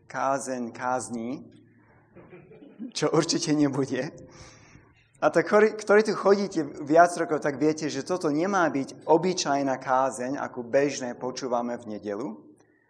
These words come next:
ale mala by byť tak ako keby kukátko do dielne, kde sa kázeň tvorí. Tak, a, a,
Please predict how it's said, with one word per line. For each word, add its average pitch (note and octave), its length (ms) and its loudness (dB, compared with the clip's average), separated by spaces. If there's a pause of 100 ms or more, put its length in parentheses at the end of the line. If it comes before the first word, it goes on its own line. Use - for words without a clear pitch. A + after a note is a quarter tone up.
(260)
ale C3 240 2
mala D#3 320 2
by D#3 80 0
byť D3 320 -6
tak C#3 160 -8
ako C#3 160 -10
keby B2+ 320 -8
kukátko E3+ 640 0
do C#3 80 0
dielne, C3+ 720 4 (320)
kde C3+ 240 -2
sa C#3+ 160 -6
kázeň C3 480 -2
tvorí. A#2+ 400 -4 (1700)
Tak, E3+ 240 -2
a, F#3 80 -4
a, E3 40 0